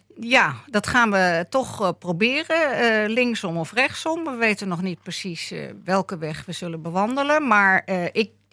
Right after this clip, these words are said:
ik, ik denk dat de angst van het college is dat er,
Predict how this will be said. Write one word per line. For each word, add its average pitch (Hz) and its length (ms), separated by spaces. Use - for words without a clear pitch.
ik, 180 260
ik 175 240
denk 208 420
dat - 320
de 156 140
angst 180 320
van 185 120
het 165 100
college 170 640
is 226 180
dat 180 240
er, 160 300